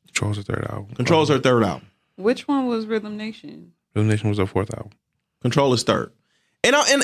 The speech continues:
Speaker 2: and, and, and let's be honest. And, and let's be honest here. Let's be honest here. I, um, you know, I went back. I went back and I didn't wanna be a prisoner of the moment. So I did went back and I talked to a few,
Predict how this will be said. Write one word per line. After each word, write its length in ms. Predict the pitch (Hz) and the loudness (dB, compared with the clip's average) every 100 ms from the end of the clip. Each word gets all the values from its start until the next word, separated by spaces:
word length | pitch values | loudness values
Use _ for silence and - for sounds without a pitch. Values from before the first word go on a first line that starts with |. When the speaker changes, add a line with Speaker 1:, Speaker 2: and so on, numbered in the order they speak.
| 262 | 0
Speaker 2:
and, 340 | 262 269 - | 2 0 2
and, 220 | 269 262 | 0 0
and 100 | 254 | 0
let's 140 | 294 339 | 2 2
be 100 | 302 | 4
honest. 380 | 302 247 101 - - | 4 2 0 -4 0
And, 320 | 214 220 - | 2 2 0
and 120 | - 240 | 2 4
let's 140 | 285 | 4
be 120 | 254 | 4
honest 300 | 240 233 185 | 4 4 4
here. 180 | 143 - - _ _ _ | 4 0 -8 _ _ _
Let's 140 | 208 | 2
be 140 | 220 226 | 4 4
honest 260 | 214 180 | 4 4
here. 180 | 131 95 - _ _ _ _ _ _ _ _ _ _ _ - | 2 0 -4 _ _ _ _ _ _ _ _ _ _ _ -2
I, 240 | 196 226 | 2 4
um, 440 | 208 175 147 127 123 _ _ _ _ _ _ _ _ | 4 4 2 0 -8 _ _ _ _ _ _ _ _
you 120 | 143 | 2
know, 220 | 185 165 151 | 4 4 4
I 60 | 139 | 2
went 240 | 160 185 | 2 2
back. 300 | 147 143 - - _ 101 | 4 2 0 -10 _ 2
I 60 | |
went 200 | 131 135 | 4 4
back 300 | 113 104 - - | 4 2 0 -4
and 320 | 95 92 - _ _ _ _ - | -4 -4 -8 _ _ _ _ 0
I 60 | |
didn't 160 | 120 120 | 2 4
wanna 140 | 123 | 4
be 100 | 123 | 6
a 60 | 123 | 4
prisoner 360 | 117 127 123 123 | 4 2 2 2
of 60 | |
the 60 | 139 | 2
moment. 300 | 113 92 113 | 2 2 2
So 100 | 135 | 2
I 60 | 143 | 4
did 180 | 156 | 4
went 220 | 151 143 139 | 4 4 4
back 160 | 135 | 2
and 100 | 139 | 2
I 60 | 139 | 0
talked 280 | 139 120 - | 2 0 0
to 100 | 127 | -2
a 40 | |
few, 360 | 127 117 117 | 0 0 0